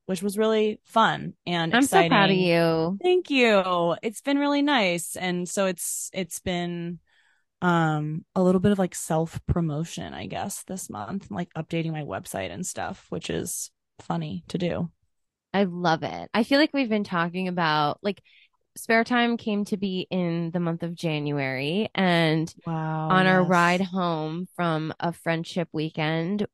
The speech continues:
Speaker 2: we talked a lot about how Marie really wanted to get published more this year so that she could move the needle on some other goals that she has. And
Speaker 1: That's right.
Speaker 2: I just wanna say, look at you now, bitch.
Speaker 1: Thank you.
Speaker 2: You're doing it.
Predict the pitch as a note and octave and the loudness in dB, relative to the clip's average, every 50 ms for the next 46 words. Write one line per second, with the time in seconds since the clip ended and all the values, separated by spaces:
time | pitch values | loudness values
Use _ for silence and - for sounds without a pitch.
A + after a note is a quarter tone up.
0 | _ _ F3 F3 F#3 F#3 F3+ F3 F3 E3+ E3+ E3+ E3+ - - - E3+ D#3+ - - | _ _ -2 0 0 2 2 2 0 0 0 0 -2 -2 -2 -2 -2 -2 -2 -4
1 | - F3 E3 D#3 D3 C#3+ D3+ D3+ D#3+ D3 C#3 C#3 - - F3 D#3+ D3 D3 D3+ D3+ | -6 -4 -2 0 0 0 0 0 2 2 2 2 0 -2 -2 -4 -4 -4 -2 -2
2 | D3+ D3+ D3 D3 D3 D3 C#3+ C#3+ C#3+ D3 D3 C3+ B2 G#2+ C3+ - - - - C3+ | -2 -4 -4 -4 -4 -4 -2 -2 -2 -2 -2 -2 -2 -4 -4 -6 -6 -2 0 0
3 | C3 - - _ _ _ _ _ _ _ _ _ _ _ - - - E3+ - - | 0 0 -2 _ _ _ _ _ _ _ _ _ _ _ -6 -2 -2 0 0 2
4 | D#3 D#3 F#3 - - - - - - F3+ E3+ D#3+ D#3 D3 D#3 D#3+ F3+ - - - | 2 2 0 0 -4 -8 -8 -6 -2 0 2 2 2 2 0 0 -2 -2 -2 -2
5 | G3 F#3 - - - D#3+ D3 C3 D3 D3+ D#3+ F#3+ A#3 - - _ - - - F#3 | -4 -4 -4 -6 -6 -2 -2 -2 0 0 -2 -2 -2 -4 -8 _ -8 -4 -2 -2
6 | F3 - - - - D#3+ D#3 - E3 D#3+ E3+ E3+ E3 D#3+ E3+ F3 E3+ E3 D#3 D#3+ | -2 -2 -4 -4 -6 -4 -2 -2 -2 -2 0 2 2 2 2 0 0 2 2 2
7 | D#3 D3+ D3 - - D#3+ E3 - - E3 D#3+ - - C3+ C#3 D3 C#3 C3+ - C#3 | 2 2 2 2 0 0 0 0 0 -2 -2 -2 0 0 0 0 0 0 -2 -2
8 | B2+ A#2 - - - E3 - - - - E3 C#3+ C#3 C3+ D3+ F3+ G#3+ G3+ - - | -2 -4 -4 -6 -8 -10 -8 -8 -6 -4 -2 0 0 2 2 2 2 0 -2 -4
9 | - F3 E3+ E3 D#3+ D#3+ D#3+ D#3 D3+ D3+ D#3 D#3+ - - _ _ _ _ _ A#3 | 0 2 2 4 4 4 4 2 2 2 0 -2 -4 -10 _ _ _ _ _ -20
10 | A3 - - - A3 A3+ A#3+ A#3 A3 G3+ F3+ E3+ G3+ G3+ G3+ - - A3 A3 A#3 | -20 -18 -12 -10 -8 -6 -6 -6 -6 -4 0 2 2 2 2 2 4 4 4 4
11 | - - A3+ G#3+ G#3+ G#3 G#3 G#3 G#3 - - - G#3+ G#3+ - B3 - - A#3+ A#3+ | 4 4 4 4 6 4 4 2 2 0 -2 -2 -2 0 0 -2 -2 0 0 2
12 | A#3 A#3+ B3+ A#3+ A#3 A#3 A#3 A#3+ - _ - - - - - - _ _ _ _ | 2 2 2 2 2 2 0 0 -2 _ -14 -14 -14 -14 -16 -20 _ _ _ _
13 | - E3+ F3 F#3+ G3 F#3+ - - B3 A#3+ A3+ A3+ A3 A3 A3 G#3+ G#3+ G#3+ G#3+ G#3+ | 2 4 6 6 6 6 6 6 6 8 8 8 8 10 10 10 10 10 10 10
14 | G#3+ G#3+ G#3+ G#3+ A3 A3 D4 D4 - C#4 C4 B3 A#3+ A#3+ A#3+ A#3+ A#3 A#3 | 10 10 8 8 8 6 4 2 0 0 0 2 0 0 0 0 -2 -4